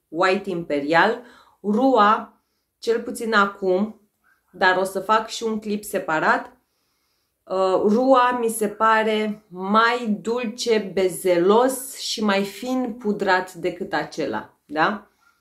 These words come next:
Plus că, um, nu este la fel de ascuțit ca acela, dacă are sens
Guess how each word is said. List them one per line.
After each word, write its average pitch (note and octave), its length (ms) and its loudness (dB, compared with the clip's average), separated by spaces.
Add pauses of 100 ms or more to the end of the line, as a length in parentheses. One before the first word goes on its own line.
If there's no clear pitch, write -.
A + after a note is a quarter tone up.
(340)
Plus C4 280 -2
că, A3+ 480 0 (180)
um, F3+ 680 0 (540)
nu G3+ 140 -2
este C4 220 0
la G#3+ 140 4
fel A3 220 -4
de A3 80 2
ascuțit A3 720 -2
ca A3 160 -6
acela, G#3 600 0
dacă F3+ 220 -2
are D#3+ 180 -4
sens A3+ 340 -4